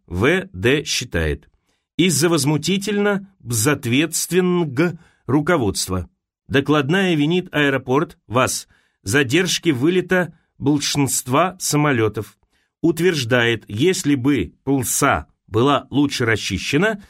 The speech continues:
семьсот семь не застрял бы. А теперь материальный ущерб понесли все авиакомпании и т.д. и т.п. Ясно? Словом, где были вы? Понятно?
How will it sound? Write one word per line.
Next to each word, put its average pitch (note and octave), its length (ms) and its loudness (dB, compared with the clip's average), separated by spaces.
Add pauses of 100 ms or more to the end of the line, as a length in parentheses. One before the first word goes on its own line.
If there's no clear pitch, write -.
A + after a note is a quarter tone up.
(140)
семьсот D3+ 480 0
семь A3 280 0
не E3 140 0
застрял A2 480 0
бы. G2 320 -2 (560)
А C#3 140 0
теперь D3+ 380 -2
материальный D3 680 0
ущерб G3 400 -4
понесли C#3 380 -2
все D#3+ 340 -2
авиакомпании B2 840 0
и D3 120 0
т.д. C3 300 -2
и - 180 0
т.п. G#2+ 460 -2 (100)
Ясно? C3+ 460 -2 (480)
Словом, F3 580 0
где B2+ 240 -2
были D#3+ 340 0
вы? C#3+ 360 -2 (260)
Понятно? A#2 540 -2